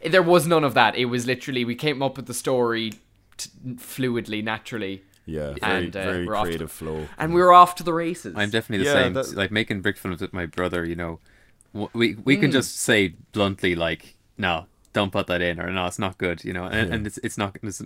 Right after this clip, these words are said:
Speaker 3: gonna be no hard feelings. But
Speaker 2: Yeah.
Speaker 3: uh, what I wanted to say, uh, the flip side of that is, I'm reminded that before Thack, you know, there, once or twice, there might have been some,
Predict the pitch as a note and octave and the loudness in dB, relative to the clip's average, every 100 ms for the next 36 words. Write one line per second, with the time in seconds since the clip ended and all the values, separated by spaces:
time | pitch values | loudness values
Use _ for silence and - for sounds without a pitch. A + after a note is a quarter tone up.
0 | - G#2+ F#2 F2+ F2 F2 F2 - F#2 F2 | -6 -6 -4 -4 -4 -6 -6 -6 -6 -6
1 | - - - - _ A2 G#2+ - _ _ | -16 -20 -20 -20 _ -2 -2 -6 _ _
2 | - D2 C#2 C2 A2 G2 A#2 B2 C3+ E3 | -12 -12 -10 -2 0 0 0 0 2 2
3 | C#3 - C3 A2+ - A2 - A2 - C3+ | 0 0 2 2 2 -2 -2 -2 -2 0
4 | D3 - A2 F#2+ F2+ F#2 F2 - - F2+ | -2 0 2 2 0 0 0 -2 -4 -4
5 | E2+ - - - G#2 G2 G2+ G#2+ A2+ G2 | -4 -6 -10 -8 -4 -4 -2 -2 -2 -4
6 | F#2 - - G2 - G2+ G#2+ - G2 E2+ | -4 -6 -8 -10 -4 -2 -2 -2 -2 -4
7 | - - A2 G2+ A2 - - - - - | -6 -6 -4 -4 -8 -14 -20 -20 -20 -20
8 | - C#3+ E3+ D#3+ C3+ - A#2 G2+ - B2 | -6 0 2 2 -2 2 4 4 0 0
9 | C3 B2 A#2 - A#2 | 0 0 -2 -2 -4